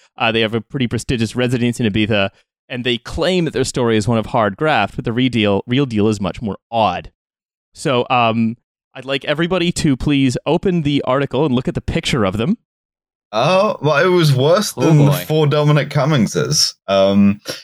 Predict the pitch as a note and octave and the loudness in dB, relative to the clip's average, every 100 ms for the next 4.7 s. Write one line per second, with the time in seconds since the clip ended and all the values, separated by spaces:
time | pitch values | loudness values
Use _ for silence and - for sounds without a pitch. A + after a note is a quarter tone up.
0 | _ C#3 F3 G3+ B3+ A#3+ G#3+ G3 F#3+ F3 | _ -4 0 0 2 2 2 4 4 4
1 | C#3 C#3 D3 D3 C#3+ C3+ C3 C3+ B2+ A#2 | 2 2 0 0 2 4 4 2 2 2
2 | A2 G#2 G2+ G#2 G2 F#2+ - _ _ - | 0 0 2 4 4 0 -6 _ _ -4
3 | D#3 D3 - - C#3+ - A#2+ G#2+ A#2+ C3+ | -2 -2 -4 -4 -4 -2 0 2 2 2
4 | C#3+ D#3+ D#3+ F#3 F#3 G3 G#3 | 2 0 0 0 0 0 -2